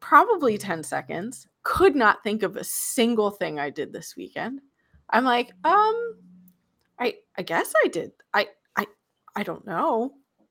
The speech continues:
Speaker 1: I
Speaker 2: like
Speaker 1: gu-,
Speaker 2: it's
Speaker 1: I guess it was like," I'm like, "What day is it? I don't, what
Speaker 2: Part
Speaker 1: time is it? I don't know."
Speaker 2: part of being an adult, I think, is, like, not
Speaker 1: Yeah.
Speaker 2: knowing what you did on the weekend. Yeah. <laughs>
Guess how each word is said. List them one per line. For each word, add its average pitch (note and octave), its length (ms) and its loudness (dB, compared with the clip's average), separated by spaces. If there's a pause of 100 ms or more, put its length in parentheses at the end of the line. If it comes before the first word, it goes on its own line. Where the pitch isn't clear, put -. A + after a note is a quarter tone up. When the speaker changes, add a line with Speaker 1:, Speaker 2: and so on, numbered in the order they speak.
(120)
Speaker 1:
I G#3+ 60 2
Speaker 2:
like A#3+ 80 0
Speaker 1:
gu-, A#3 60 4
Speaker 2:
it's G#3+ 80 0
Speaker 1:
I - 20 2
guess G3+ 240 0
it D#4+ 60 0
was D#4 100 0
like," - 160 0
I'm B3 60 4
like, C4+ 180 -2
"What C4+ 140 2
day F4+ 80 2
is A#4 280 4
it? B4+ 240 2
I E4+ 120 0
don't, A4 200 -2 (520)
what - 160 0
Speaker 2:
Part - 220 2
Speaker 1:
time G#4+ 40 -4
is A4 140 -2
it? A#4 180 0
I A#3 140 0
don't C#4 180 -2
know." - 260 -10 (200)
Speaker 2:
part C#3+ 160 0
of B2 60 -4
being A2 180 -4
an F#2+ 60 -8
adult, F2+ 380 -8
I G2+ 80 -12
think, F#2+ 340 -14 (200)
is, G2+ 180 -8
like, F#2+ 180 -2
not G2+ 120 -2
Speaker 1:
Yeah. F#2+ 140 6
Speaker 2:
knowing F#2 200 -4
what F2+ 160 -6
you G2 60 -12
did F#2+ 140 -4
on F#2 80 -8
the F2+ 80 -10
weekend. F#2 480 -12
Yeah. G2+ 320 -10 (500)
<laughs> D3 420 2